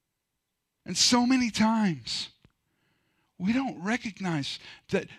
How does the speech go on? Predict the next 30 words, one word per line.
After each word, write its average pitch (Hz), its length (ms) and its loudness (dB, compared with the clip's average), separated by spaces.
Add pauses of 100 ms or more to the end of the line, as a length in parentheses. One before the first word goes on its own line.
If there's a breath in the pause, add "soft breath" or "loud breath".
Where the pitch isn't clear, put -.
that - 160 -4
in 226 160 2
the 202 100 2
collision 214 760 0
of 160 200 -6
two - 280 -4
souls 180 840 -4
in 185 120 -2
a 180 80 -2
relationship, 170 960 -2 (680 soft breath)
in 214 100 2
the 208 100 8
navigation 202 1080 4 (200 loud breath)
of - 320 0
community 185 680 0
with 147 220 -2
friends, 147 800 -4 (260 loud breath)
in, 220 220 4
in 214 200 2
a 175 140 4 (260 loud breath)
culture 220 580 2
and 180 220 0
society 190 920 0
where 175 160 2
there 185 200 4
are 170 60 2
so 233 380 0
many 214 280 0
different 180 680 -4
ideas 185 840 2